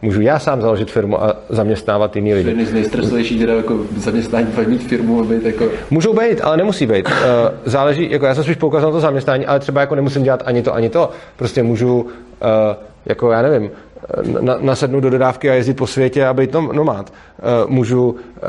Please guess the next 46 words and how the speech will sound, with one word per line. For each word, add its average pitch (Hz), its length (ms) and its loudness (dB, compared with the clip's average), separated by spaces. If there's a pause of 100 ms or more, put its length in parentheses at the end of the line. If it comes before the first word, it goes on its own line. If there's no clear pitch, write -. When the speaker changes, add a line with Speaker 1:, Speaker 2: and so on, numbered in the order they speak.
(240)
Speaker 1:
být, 120 560 -2
prostě 127 220 -2
můžu 113 180 0
někde 117 220 2
žebrat, 123 360 0
můžu 120 160 -2
jako 135 200 0
dělat 123 160 0
spoustu 180 420 -2
věcí, 113 360 0
který 117 480 0
jako 113 300 0
si - 120 -2
myslím, 120 260 0
že 123 240 2 (240)
jako 123 140 -2
společnost 120 420 0
zavrhujeme, 113 640 2
ale 123 160 2
nějaký 120 200 0
konkrétní 123 440 0
jedinec, 117 400 -2
eh, - 120 -12 (240)
v - 100 -16
tom 131 340 -2
může 120 220 0
být 127 120 2
šťastný, 123 340 -2
byť 113 160 -2
to 135 120 0
není, 120 280 0 (320)
eh, - 40 -10 (500)
jako 123 220 -2
tak - 220 -4 (180)
objektiv-, 123 600 -2
nebo 95 160 -2
obecně, 131 540 -2
ne, 104 80 0
objektivně 104 360 -2
ne, 101 100 0
ale 104 140 2
obecně 127 360 0
to 117 80 -8
tak 113 140 -2
není 123 160 0
bráno. 95 320 0